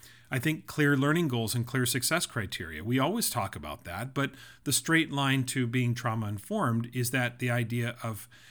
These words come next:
when those things are invisible, if we're not clear on what the learning goals are, if we haven't been clear on what success criteria looks like, or even if they're opaque, it's problematic because that level of uncertainty can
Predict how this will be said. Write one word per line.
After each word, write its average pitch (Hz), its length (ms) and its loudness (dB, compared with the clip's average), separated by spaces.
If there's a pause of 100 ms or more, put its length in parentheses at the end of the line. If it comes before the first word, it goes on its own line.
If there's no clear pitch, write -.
(140)
when 143 220 4
those 156 260 4
things 143 240 0
are 127 220 0
invisible, 127 800 -2 (220)
if 127 180 -4
we're 131 120 4
not 131 280 2
clear 131 280 0
on 117 100 2
what 110 120 -4
the 120 100 -2
learning 107 240 -2
goals 98 280 -6
are, 95 340 -8
if 127 200 -4
we 131 120 6
haven't 135 320 2
been 131 180 2
clear 123 240 -2
on 117 120 2
what 110 140 -4
success - 400 -4
criteria 107 520 -4
looks 104 280 -6
like, 104 180 -6
or 139 120 -2
even 156 200 2
if 160 140 -2
they're 139 180 2
opaque, 120 600 -4 (480)
it's 156 200 2
problematic 113 800 -2
because 120 240 -2
that 143 180 0
level 127 220 0
of 113 80 -2
uncertainty 117 880 -2 (420)
can 131 380 0